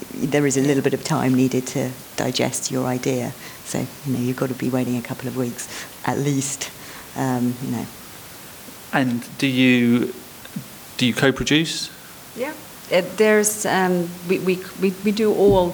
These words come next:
Speaker 3: kinds of deals. We don't have a set formula. Uh, it's kind of what fits the property, how, how the property is gonna get, uh, funded.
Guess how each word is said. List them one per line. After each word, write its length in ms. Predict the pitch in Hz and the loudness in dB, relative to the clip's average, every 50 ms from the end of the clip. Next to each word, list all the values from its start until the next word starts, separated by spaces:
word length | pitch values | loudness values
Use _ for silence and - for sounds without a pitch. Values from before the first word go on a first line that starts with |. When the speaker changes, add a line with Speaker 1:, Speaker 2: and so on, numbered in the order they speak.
| - - - | -4 -8 0
Speaker 3:
kinds 360 | - 175 156 151 147 147 - | 2 2 4 4 2 0 -4
of 120 | 151 139 | -4 -2
deals. 400 | 147 135 127 127 131 127 - - | 0 0 0 0 -2 -4 -4 -2
We 80 | 165 151 | 0 2
don't 160 | 165 165 165 | 4 4 4
have 160 | 170 165 151 | 4 2 2
a 40 | 156 | 2
set 240 | 147 - - 156 156 | 2 2 2 0 -2
formula. 600 | - - - 151 147 147 147 143 143 143 143 143 143 - - - - - - - | -6 -4 2 4 6 6 6 6 4 2 2 0 -4 -12 -16 -16 -18 -18 -10 -4
Uh, 280 | - 147 147 143 139 135 139 | 0 0 2 2 2 0 -2
it's 160 | 170 - - | -4 -4 -6
kind 240 | - - 196 175 165 | -4 -2 0 0 2
of 80 | 156 | 2
what 100 | 151 - | 0 0
fits 460 | - - - - 160 - - - - | -2 -4 -4 -4 -4 -4 -4 -8 -6
the 100 | - - | -6 -6
property, 680 | - - 180 156 - - 156 - - 165 151 151 151 151 | -4 0 0 0 0 0 -4 -2 0 2 2 4 2 2
how, 240 | 147 151 160 160 156 | 0 0 0 -2 -2
how 180 | 151 165 170 156 | 0 -2 -2 -2
the 80 | 147 | -2
property 480 | 143 - 170 147 - - - - 151 139 | -2 -4 -8 -8 -8 -8 -6 -4 -4 -4
is 140 | 143 - - | -4 -4 0
gonna 180 | - 139 135 | 2 2 2
get, 300 | 131 123 151 131 123 - - - - - - - | 2 0 0 -2 -2 -2 -4 -10 -12 -10 -6 -6
uh, 160 | 139 131 127 | -4 -4 -6
funded. 480 | - - 147 139 127 127 127 - 123 | -4 -4 -2 -2 0 -2 -2 -4 -4